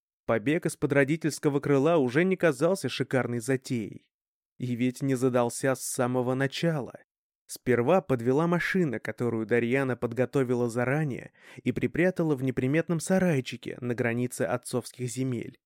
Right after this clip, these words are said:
Потом девушка, добравшись до первого же крохотного городка, не смогла отыскать рабочий банкомат, чтобы снять немного наличности. А теперь вот, сунувшись перед рассветом в бар, чтобы перекусить,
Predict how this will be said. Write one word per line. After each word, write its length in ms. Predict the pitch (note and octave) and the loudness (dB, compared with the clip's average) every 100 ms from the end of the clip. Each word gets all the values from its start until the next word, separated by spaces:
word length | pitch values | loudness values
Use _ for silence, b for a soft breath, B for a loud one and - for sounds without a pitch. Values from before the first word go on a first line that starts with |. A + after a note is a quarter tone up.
| _ _ _ _ | _ _ _ _
Потом 380 | A2 A2 F3+ G3+ | -4 0 2 2
девушка, 420 | B2+ E3+ D#3+ - | 2 2 2 0
добравшись 480 | A#2+ A#2 B2 C3 B2+ | 0 2 2 2 -2
до 140 | G#2+ A#2 | -2 -2
первого 480 | C3+ C#3 C3+ A#2+ | 2 0 2 0
же 120 | A2+ A#2 | 0 -2
крохотного 540 | C3 C3+ B2+ B2+ A#2 | -2 -2 -4 -6 -4
городка, 560 | A2+ A#2 - D#3 D#3+ C#3+ B B | 0 -2 0 0 -2 -4 B B
не 140 | - B2 | -4 -2
смогла 400 | C3 B2+ E3+ F#3+ | 0 0 2 4
отыскать 500 | D3+ C#3 - E3+ D3+ | 2 -2 0 0 2
рабочий 380 | D3+ D#3+ D#3 | 0 0 -2
банкомат, 720 | C3+ D3+ D#3 F3+ F#3 D#3+ G#2+ _ | 0 0 2 2 2 0 -2 _
чтобы 320 | - - A#2 | -12 -4 -2
снять 320 | A#2 B2+ B2+ - | -2 -2 -4 -2
немного 400 | B2 A#2+ A#2 A#2+ | -4 -2 -2 -2
наличности. 840 | B2 C3+ A#2+ - - - - - _ _ _ _ - | -2 -2 -6 -10 -12 -12 -16 -18 _ _ _ _ -8
А 100 | A#2 | -6
теперь 400 | - A#2+ C3+ C#3+ | -6 -2 2 4
вот, 240 | C3 B2 b b b | 4 0 b b b
сунувшись 600 | - D3 C#3+ C3+ C3 A#2+ | -4 2 2 2 -2 -2
перед 240 | C3 B2 | 0 0
рассветом 480 | B2 A#2+ C3+ C3+ B2 | 0 0 0 0 0
в 140 | G#2+ | -4
бар, 340 | G#2+ A#2 D3 C3 | -4 2 2 2
чтобы 300 | - B2+ A#2+ | -2 -2 0
перекусить, 680 | B2 A#2+ - A2+ D#3+ D#3+ | 0 -2 -2 -6 -4 -6